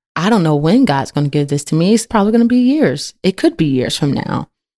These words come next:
But just because it's gonna be years, it doesn't mean it's not gonna happen. God's gonna say what he's gonna do. And we have to trust that it's gonna happen and be excited about it.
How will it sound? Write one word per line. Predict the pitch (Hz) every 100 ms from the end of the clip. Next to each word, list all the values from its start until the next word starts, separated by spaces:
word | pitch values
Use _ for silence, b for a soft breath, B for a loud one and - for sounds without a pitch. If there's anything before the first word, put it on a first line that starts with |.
| _ _ _ _ -
But | 175 165 - 165
just | 214 214
because | 226 - 214
it's | 190 -
gonna | 170 165
be | 151
years, | 143 147 175 170 143 165
it | 170
doesn't | 151 202 208 185
mean | 175
it's | 165
not | 165 151
gonna | 160 147
happen. | 143 175 - 147
God's | 151 180 208
gonna | 185 160
say | - 175 160
what | 151
he's | 151
gonna | 147 147 135
do. | 135 175 170 156 - _ _
And | 160 160 160
we |
have | 190 180 -
to |
trust | 143 - - 196 202 - - - _ _ -
that | 175 -
it's | 170
gonna | - 165 147
happen | 156 175 - - - _ _ _ _ _ -
and | 190 170
be | 262
excited | - - - - 233 247
about | 135 - 135 139
it. | 139 -